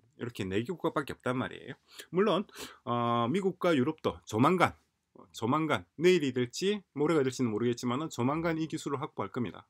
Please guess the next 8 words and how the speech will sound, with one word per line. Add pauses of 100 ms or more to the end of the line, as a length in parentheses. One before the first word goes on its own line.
(160)
당연히
확보하겠죠. (520)
그런데
어쨌거나
오늘은
이
기술이
없어요.